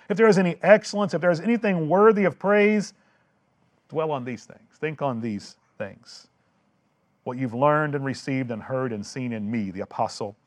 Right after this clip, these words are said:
practice these things, and the God of peace will be with you."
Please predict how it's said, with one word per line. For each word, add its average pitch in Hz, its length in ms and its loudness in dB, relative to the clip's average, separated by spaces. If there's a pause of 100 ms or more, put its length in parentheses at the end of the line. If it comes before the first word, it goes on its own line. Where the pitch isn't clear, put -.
(240)
practice 139 480 0
these 147 280 -6
things, - 480 -18 (320)
and 104 100 -14
the 101 60 -14
God 113 220 -4
of 117 140 -14
peace 101 340 -18
will 104 100 -16
be 98 240 -20 (520)
with - 200 -20
you." - 140 -20